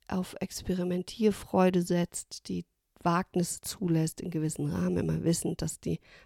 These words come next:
Mitarbeitenden damit verantwortungsvoll umgehen. Ich brauche natürlich Informationen und Wissen, soweit es möglich ist, Daten, Fakten, Meinungen, Quellen, vertrauenswürdige Quellen für Entscheidungen.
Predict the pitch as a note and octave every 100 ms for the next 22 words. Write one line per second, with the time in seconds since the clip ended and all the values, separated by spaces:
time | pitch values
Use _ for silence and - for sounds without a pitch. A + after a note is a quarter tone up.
0 | - - D#3+ D#3+ E3 - D#3 D3+ D3+ -
1 | - D#3+ D#3 - - D#3+ - F3+ - E3
2 | E3+ F3 G3+ _ - - - - - -
3 | A#3 A#3 A3+ G#3 G3+ - F#3 D#3 E3 E3
4 | - F3 D#3+ D3 C#3 D3+ D#3+ G#3+ C4+ -
5 | _ _ _ - - - D#3 D#3+ D#3 -
6 | _ _ _ _ _ _ - E3 F#3+ G3+
7 | E3 - E3 E3+ D#3 D#3 D#3 - E3+ E3+
8 | - D3+ D#3+ - - - - D#3 D3 C#3+
9 | D3 D#3+ F3 G#3 A#3+ - - - _ -
10 | - D#3 E3+ F#3 G3 F#3 - - F3+ F3
11 | F3+ E3+ E3+ - - - - G#3+ - A3
12 | G#3+ G3+ - G#3 A3 G#3+ G#3+